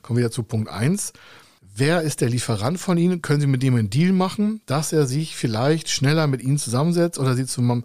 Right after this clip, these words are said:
irgendwie so ein Joint Venture gründen, weil Sie jetzt sagen, wir wollen jetzt hier Marktführer werden, wir wollen jetzt hier von drei Millionen auf fünf Millionen oder von fünf auf fünfzig Millionen, was Sie da auch für strategische Ziele haben, um die dann auch zu erfüllen. Und dafür brauchen Sie ja dementsprechend Ware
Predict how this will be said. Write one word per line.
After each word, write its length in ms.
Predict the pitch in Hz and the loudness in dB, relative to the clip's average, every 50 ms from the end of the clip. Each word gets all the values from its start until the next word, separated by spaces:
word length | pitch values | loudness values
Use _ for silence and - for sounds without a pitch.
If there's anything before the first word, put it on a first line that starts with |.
| - - - | -8 -8 -4
irgendwie 260 | 135 120 127 123 120 | -2 0 0 2 2
so 80 | 120 117 | 2 2
ein 80 | 113 | 2
Joint 260 | 110 117 107 104 98 | 2 0 0 0 0
Venture 340 | 107 127 175 185 - 180 165 | 0 0 0 0 2 0 0
gründen, 300 | 151 147 151 151 151 156 | 2 2 2 2 2 2
weil 140 | 139 131 131 | 2 2 2
Sie 80 | 123 127 | 0 0
jetzt 120 | 113 - | -2 -2
sagen, 220 | - 123 127 127 | -2 -2 -2 -2
wir 100 | 117 120 | -2 0
wollen 160 | 117 127 131 127 | 0 2 2 2
jetzt 140 | 123 113 | 0 -2
hier 140 | - 139 110 | -2 -2 -2
Marktführer 640 | 98 113 139 147 - - - - 190 156 156 147 139 | 0 0 0 -2 -2 -6 -4 -2 0 2 2 2 2
werden, 200 | 147 143 143 139 | 2 0 2 2
wir 140 | 127 110 107 | 0 0 0
wollen 140 | 123 127 127 | 0 0 0
jetzt 180 | 120 110 - | 0 -2 -4
hier 280 | - - 139 123 117 - - - - - | -4 -2 0 0 0 -2 -4 -12 -18 -10
von 220 | - - 113 110 | -6 -4 -4 -2
drei 240 | 107 117 117 139 147 | -2 -2 -2 0 2
Millionen 300 | 151 147 143 139 135 127 | 2 4 4 2 2 0
auf 100 | 113 - | -2 -2
fünf 320 | - 196 214 214 - - | -2 -2 -2 -2 0 0
Millionen 300 | 175 160 156 151 151 151 | 2 4 4 4 4 4
oder 100 | 143 123 | 2 0
von 160 | - - 113 107 | -2 -4 -4 -2
fünf 260 | - 156 156 156 160 | 0 0 0 0 -2
auf 100 | - - | -4 -2
fünfzig 440 | - 196 220 208 - - - 170 143 | 0 -2 -2 -2 -4 -4 -2 2 2
Millionen, 400 | 151 143 143 143 147 147 139 - - - - - - - | 4 4 4 4 2 2 0 -2 -6 -18 -20 -20 -12 -6
was 160 | - 135 151 - | -4 -2 -2 0
Sie 80 | 190 | 0
da 80 | 175 165 | 0 0
auch 100 | 160 151 | 0 -2
für 200 | - - 156 131 | -2 -4 -4 -4
strategische 420 | - 147 120 151 143 123 139 127 | -4 -4 -4 -2 -2 -2 -4 -4
Ziele 240 | - - 185 160 123 | -6 -4 -4 -4 -4
haben, 240 | 95 90 101 139 156 - | -4 -2 -4 -4 -2 0
um 160 | - 139 131 | 2 2 2
die 100 | 127 131 | 2 2
dann 160 | 123 123 123 | 0 0 -2
auch 160 | 120 - 113 - | -4 -6 -12 -14
zu 180 | - - - | -12 -10 -8
erfüllen. 380 | 101 98 - 151 120 98 131 - - - - - - - - _ | -8 -8 -6 -6 -6 -4 -6 -8 -10 -18 -20 -20 -20 -20 -10 _
Und 140 | - 127 127 | 0 0 2
dafür 220 | 143 151 - 165 | 2 0 0 0
brauchen 300 | 143 135 139 143 147 135 | 0 2 2 2 0 0
Sie 100 | 135 139 | 0 -2
ja 80 | 143 131 | -2 0
dementsprechend 500 | 123 131 135 127 - - 117 120 117 101 | 0 0 0 -2 -2 -2 0 0 2 2
Ware 360 | 123 135 156 135 90 120 160 | 0 -2 -2 -4 -6 -10 -12